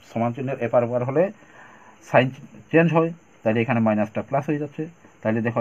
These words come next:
এখানে আমি লসাগু করে নিচ্ছি, লসাগু হচ্ছে root three, তাহলে এখানে root three-র সঙ্গে root three-র গুণ করলে কি হয়, একটা গোটা হয়, অর্থাৎ থ্রি, তাহলে থ্রি ওয়াই আর plus এখানে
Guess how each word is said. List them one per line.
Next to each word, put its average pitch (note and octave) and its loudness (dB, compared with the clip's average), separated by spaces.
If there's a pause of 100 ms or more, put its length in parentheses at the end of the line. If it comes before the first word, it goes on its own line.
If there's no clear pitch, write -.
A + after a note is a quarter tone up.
এখানে A#2+ -2
আমি A#2+ 0 (1040)
লসাগু C#3+ 0
করে D#3+ 4
নিচ্ছি, D3+ -6 (100)
লসাগু A#2 0
হচ্ছে G#2+ -4
root G#2+ -4
three, E3+ 0 (480)
তাহলে A#2 0
এখানে A#2+ -2
root A#2+ -4
three-র C3+ -8
সঙ্গে B2+ -4
root A2+ -6
three-র A#2+ -4
গুণ A#2 -2
করলে A#2+ -4
কি C#3+ -6
হয়, E3+ -2 (580)
একটা B2 -2
গোটা C3+ 4
হয়, D#3 0 (100)
অর্থাৎ A#2 -6
থ্রি, D#3+ 0 (280)
তাহলে G#2+ -2 (100)
থ্রি A2+ -2 (720)
ওয়াই C#3 6 (480)
আর G2+ -2
plus A#2 0 (120)
এখানে B2 -4